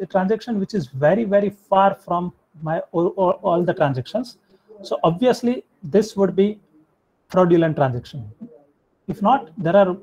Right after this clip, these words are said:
ninety-nine percent cases it would be that fraudulent transaction, because I have not done transactions outside this particular region, and all my transactions were within this range. Got it? This is called, uh, this is how,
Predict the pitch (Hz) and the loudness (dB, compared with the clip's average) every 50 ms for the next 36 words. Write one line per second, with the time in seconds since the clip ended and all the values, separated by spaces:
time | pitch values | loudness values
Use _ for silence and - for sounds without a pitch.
0 | - _ _ _ _ - _ - 165 196 240 240 262 247 220 226 220 214 214 - | -16 _ _ _ _ -20 _ -4 0 0 0 0 0 -2 -2 -2 -2 -2 -4 -4
1 | - - 190 - 202 196 202 220 196 - - - - - 170 156 151 160 143 165 | -2 -4 -4 0 -2 -2 -2 -2 -6 -6 -6 -8 -4 -4 -4 -2 -2 -2 -2 -2
2 | - - - _ _ _ _ - - 180 160 151 151 147 139 131 135 131 123 117 | -6 -8 -14 _ _ _ _ -4 -2 0 0 0 0 -2 -4 -4 -4 -6 -6 -6
3 | 120 - - 208 247 277 - - - - _ _ _ _ - _ 165 175 - 196 | -8 -10 -8 -8 -8 -8 -10 -14 -20 -20 _ _ _ _ -6 _ -2 2 4 4
4 | 196 196 190 156 147 165 170 170 190 202 185 208 202 196 196 190 185 185 190 185 | 6 6 6 4 4 2 2 0 0 0 2 2 2 2 2 2 0 0 0 -2
5 | - 208 190 175 - - 196 170 180 165 - - - - - 180 170 175 - - | -2 -4 -6 -6 -4 -4 -2 -2 -2 -4 -8 -14 -12 -2 0 2 2 2 0 -4
6 | - - - 147 123 170 170 - - 180 165 202 185 190 190 180 165 180 165 147 | -8 -14 -10 -2 0 0 0 2 2 2 2 2 2 4 4 4 4 2 2 2
7 | 185 240 320 - _ _ _ _ _ _ _ _ _ 160 170 185 - 185 180 208 | 0 0 0 -4 _ _ _ _ _ _ _ _ _ -2 -2 0 2 4 6 6
8 | 220 214 214 208 202 202 185 185 196 190 - - 190 165 - 190 185 180 160 160 | 6 6 4 4 4 2 2 2 0 -2 -4 -4 -6 -4 -2 -2 -2 0 -2 -4
9 | 143 175 170 151 170 - - 131 123 107 107 - _ - - - - - _ _ | -4 -4 -2 -2 -4 -4 -4 -6 -6 -6 -8 -14 _ -20 -16 -16 -16 -16 _ _
10 | _ _ _ _ _ _ _ _ _ _ _ _ _ _ _ _ _ - 170 175 | _ _ _ _ _ _ _ _ _ _ _ _ _ _ _ _ _ -2 0 0
11 | 226 202 123 - - 175 143 170 - 233 - - - 170 170 226 240 - - _ | 0 0 -4 -6 -8 -6 -6 -4 -4 -4 -8 -4 0 0 2 2 0 -4 -10 _
12 | _ _ _ _ _ - 151 127 165 170 - 233 160 165 208 254 349 453 | _ _ _ _ _ -6 -2 -2 -2 -2 -2 0 2 2 2 2 2 -4